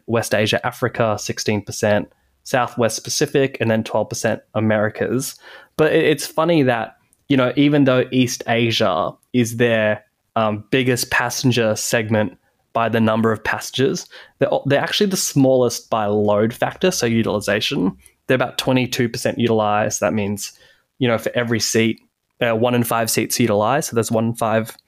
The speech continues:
seats being taken up by someone. But Americas is their smallest passenger segment by number of passengers they move, and that's forty-three percent utilized. So what that's telling me is, like,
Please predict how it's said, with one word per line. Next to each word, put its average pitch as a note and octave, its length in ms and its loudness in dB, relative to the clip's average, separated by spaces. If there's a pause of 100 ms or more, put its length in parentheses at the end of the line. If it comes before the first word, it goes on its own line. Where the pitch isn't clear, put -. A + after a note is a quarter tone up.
(340)
seats - 440 -2
being A2+ 260 0
taken A2+ 280 0
up A#2 240 -6
by A2 180 -2
someone. C3 520 0 (360)
But D3+ 120 2
Americas D#3 580 2
is C3+ 140 0
their B2 160 2
smallest C3+ 1120 0 (280)
passenger A#2+ 420 0
segment A2 460 0
by A2 120 0
number G#2+ 260 0
of - 80 -8
passengers A2 460 -2
they G#2 120 2
move, G#2 400 0 (340)
and - 80 2
that's - 200 0
forty-three C#3 640 2
percent - 340 -2
utilized. G#2 520 -2
So C3 120 2
what A#2+ 160 2
that's C3 220 0
telling A2+ 340 0
me A2 220 0
is, A2 120 -4
like, - 200 -4